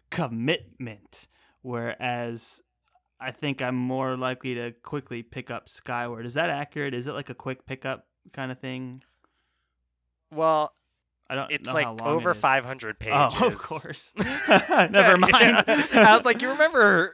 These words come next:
Speaker 2: which author you're
Speaker 1: <laughs>
Speaker 2: talking about here,
Speaker 1: Of
Speaker 2: right,
Speaker 1: course.
Speaker 2: Charles?"
Speaker 1: Well, he wrote Emperor's Soul. <laughs>
Speaker 2: He did.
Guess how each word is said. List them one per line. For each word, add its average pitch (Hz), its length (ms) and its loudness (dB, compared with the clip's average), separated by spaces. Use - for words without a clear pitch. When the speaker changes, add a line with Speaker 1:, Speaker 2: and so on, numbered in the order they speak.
Speaker 2:
which 175 340 0
author 139 420 2
you're 247 220 6
Speaker 1:
<laughs> - 0 -
Speaker 2:
talking 131 420 0
about 196 380 -6
here, 294 260 -6
Speaker 1:
Of 135 180 0
Speaker 2:
right, 190 120 -10
Speaker 1:
course. 143 320 0
Speaker 2:
Charles?" 123 380 -2
Speaker 1:
Well, 196 80 2
he 190 120 4
wrote 233 220 2
Emperor's 202 440 0
Soul. 185 560 -2
<laughs> - 80 -12
Speaker 2:
He 175 160 4
did. 113 560 -4